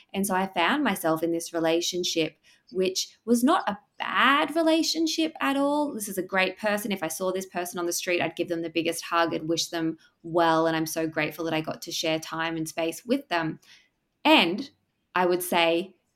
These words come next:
"Guess what? Even though we were together for a year and a half, you didn't know me.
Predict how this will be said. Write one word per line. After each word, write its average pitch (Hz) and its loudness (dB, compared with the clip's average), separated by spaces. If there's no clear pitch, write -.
"Guess - -2
what? 165 0
Even 196 0
though 233 4
we 226 2
were 226 -2
together 214 -2
for 185 -4
a 180 2
year 180 -2
and 175 -2
a 180 -6
half, 170 -2
you 240 4
didn't 185 0
know 147 -2
me. - -8